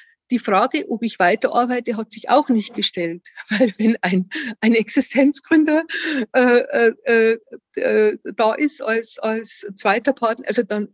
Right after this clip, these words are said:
die Frage, wie gesagt, hat sich nie gestellt. Und dann habe ich mich beworben an einer Fachakademie für Sozialpädagogik. Da habe ich dann gerade die Bewerbung bekommen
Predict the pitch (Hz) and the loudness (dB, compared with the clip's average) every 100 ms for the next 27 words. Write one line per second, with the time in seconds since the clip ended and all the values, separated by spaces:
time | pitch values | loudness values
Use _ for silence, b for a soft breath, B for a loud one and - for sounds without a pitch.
0 | - _ _ _ _ - _ 247 - 190 | -20 _ _ _ _ -20 _ -2 0 2
1 | 220 277 - _ _ 202 269 247 214 196 | 2 0 -2 _ _ -2 0 0 -4 -6
2 | - 202 - 202 202 196 196 - 175 175 | -6 -6 -6 -8 -6 -6 -6 -2 -2 -2
3 | _ _ B B B B 226 208 247 277 | _ _ B B B B -4 0 2 2
4 | 320 311 - 269 254 - 247 202 214 262 | 2 2 2 0 -2 -2 -4 -2 -2 -2
5 | 311 269 233 196 208 214 220 220 220 247 | -4 -6 -6 -6 -6 -4 -4 -4 -4 -6
6 | 202 226 226 220 214 - 208 196 240 285 | -6 -6 -8 -8 -10 -10 -6 -2 -2 -2
7 | 294 277 277 285 - 220 214 202 196 208 | -4 -2 -4 -4 -4 -6 -6 -8 -8 -8
8 | 202 202 - 190 202 196 - 254 247 233 | -6 -8 -8 -6 -2 -2 0 0 -2 -4
9 | 233 233 240 | -6 -4 -6